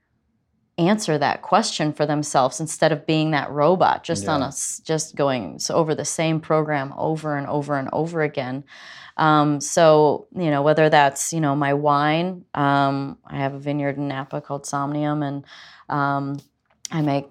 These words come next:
Speaker 1: nice high-end cab wine. And so the name of it is Somnium, which means dream in Latin. So,
Speaker 2: Mm-hmm.
Speaker 1: and I tell the story that, that, that started out as literally a dream of me standing over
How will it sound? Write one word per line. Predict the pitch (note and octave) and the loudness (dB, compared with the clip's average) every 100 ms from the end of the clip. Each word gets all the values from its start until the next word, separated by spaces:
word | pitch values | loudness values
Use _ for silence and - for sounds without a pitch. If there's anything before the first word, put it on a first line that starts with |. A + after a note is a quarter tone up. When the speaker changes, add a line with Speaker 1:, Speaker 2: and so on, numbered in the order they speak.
| _ - | _ -8
Speaker 1:
nice | D3+ D3 D3 | -4 -4 -6
high-end | E3 D3+ D3 D#3 | -4 -4 -2 -2
cab | D#3+ D3 D3 | 0 0 0
wine. | C#3+ C#3+ D#3 | -2 0 -2
And | D3+ D3 | -2 0
so | D3+ C#3+ C#3 | 4 4 2
the | D3 | 0
name | D3+ D3+ D#3 | 2 2 2
of | D3 | 0
it | |
is | C#3+ C#3 | -2 -2
Somnium, | - D3 D3+ C#3+ | -2 -2 -2 -2
which | C#3+ - | -4 -6
means | C#3+ C3+ | -10 -8
dream | C#3+ C#3+ | -6 -4
in | C#3 | -4
Latin. | C#3 C#3 - D3+ | -4 -4 -4 -8
So, | C#3+ - C#3 C#3+ | -6 0 2 2
Speaker 2:
Mm-hmm. | G2+ A2+ - - | -2 -10 -14 -6
Speaker 1:
and | D3 | -2
I | C#3+ | 0
tell | C#3 D3 | 0 -2
the | |
story | D3 - D3 D#3+ | -2 0 4 4
that, | F3+ D3 | 4 0
that, | D3 D3 - | -4 -8 -8
that | D#3 - | -8 -4
started | - C#3 C#3+ D3 | 0 2 2 2
out | C#3+ C#3+ | 2 2
as | C#3 | -2
literally | C#3+ E3 F#3 E3+ D#3+ | 2 4 6 6 4
a | D3 | 2
dream | D3 D3+ D3 | 2 0 0
of | C#3 | -2
me | D3 | -4
standing | C#3+ D3+ D3 C#3+ | -4 -4 -2 -2
over | C#3 C#3 C#3 C#3 C3+ | -2 -2 -2 0 0